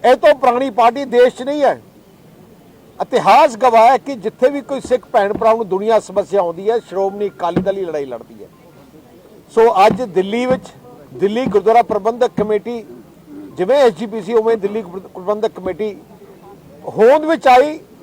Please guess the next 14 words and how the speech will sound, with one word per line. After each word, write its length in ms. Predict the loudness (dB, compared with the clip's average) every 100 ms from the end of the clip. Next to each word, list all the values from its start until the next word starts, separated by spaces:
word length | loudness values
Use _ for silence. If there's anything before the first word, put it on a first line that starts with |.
| -14 0
ਹੋਂਦ 340 | 4 6 4
ਉਹ 340 | 0 -2 0 0
ਲਿਆਉਣ 400 | 2 4 4 4
ਵਾਸਤੇ 400 | 4 2 0 -4
ਵੀ 140 | -2
ਸਭ 200 | 0 0
ਤੋਂ 180 | 0 0
ਵੱਧ 240 | 0 0
ਕੁਰਬਾਨੀਆਂ 840 | -6 -12 -4 0 2 0 2 0
ਸ਼੍ਰੋਮਣੀ 480 | 0 2 2 2 -2
ਅਕਾਲੀ 400 | 0 2 2 0
ਦਲ 200 | 0 0
ਨੇ 100 | 0
ਕੀਤੀਆਂ। 400 | -4 -6 -6 -8